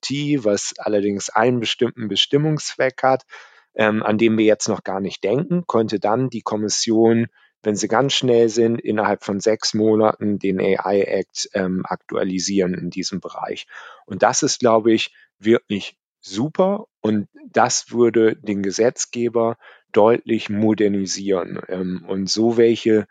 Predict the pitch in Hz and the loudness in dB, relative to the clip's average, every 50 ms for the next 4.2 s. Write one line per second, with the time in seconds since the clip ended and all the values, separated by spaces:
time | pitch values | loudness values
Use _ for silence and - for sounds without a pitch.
0 | - - - - _ _ _ - 107 101 98 98 98 98 98 98 98 - - - | -12 -20 -20 -20 _ _ _ -2 0 2 2 2 2 0 -2 -2 -4 -8 -12 -14
1 | - - 104 104 101 101 90 90 92 87 95 107 110 - 127 104 107 117 127 - | -8 -4 -4 -2 0 0 -2 -2 -2 -2 0 0 2 2 2 4 4 4 4 4
2 | - 151 139 131 127 127 123 - - 110 110 - 120 107 107 98 104 98 98 104 | 2 2 2 2 2 0 -2 0 0 0 0 2 0 0 0 2 0 0 0 -2
3 | 95 - 101 98 107 113 120 120 120 - - 107 101 - 98 101 101 101 101 104 | -4 -4 -2 -2 2 2 4 4 4 2 0 -2 -6 -6 -4 -4 -2 0 0 2
4 | 98 95 92 | 0 0 -2